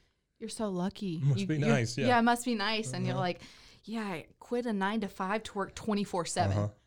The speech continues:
Speaker 2: Yeah.
Speaker 1: Like,
Speaker 2: Yeah.
Speaker 1: I'm at Christmas, you know, opening presents and everyone, you know, you're, like, making
Speaker 2: Mm-hmm.
Speaker 1: sure you got stuff to post on Instagram
Speaker 2: Mm-hmm.
Speaker 1: and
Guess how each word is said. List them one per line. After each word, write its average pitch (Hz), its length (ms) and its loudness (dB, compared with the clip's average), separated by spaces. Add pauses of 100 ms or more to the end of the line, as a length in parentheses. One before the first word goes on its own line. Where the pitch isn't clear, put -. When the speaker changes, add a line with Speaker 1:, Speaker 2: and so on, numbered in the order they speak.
(100)
Speaker 2:
Yeah. 107 200 -4 (180)
Speaker 1:
Like, 190 360 0
Speaker 2:
Yeah. 190 100 4
Speaker 1:
I'm 214 120 4
at 208 140 -4
Christmas, 202 720 -2
you 214 120 0
know, 180 160 -2
opening 202 360 0
presents 202 500 -2
and 190 80 0
everyone, 180 260 -2
you 202 140 0
know, 180 80 0
you're, 175 220 -2
like, 185 180 0
making 202 220 2
Speaker 2:
Mm-hmm. 196 80 -2
Speaker 1:
sure 233 80 2
you 226 120 0
got 254 280 4
stuff 262 300 2
to - 80 -12
post 277 220 0
on 311 100 -2
Instagram 269 580 0
Speaker 2:
Mm-hmm. - 80 0
Speaker 1:
and 196 160 0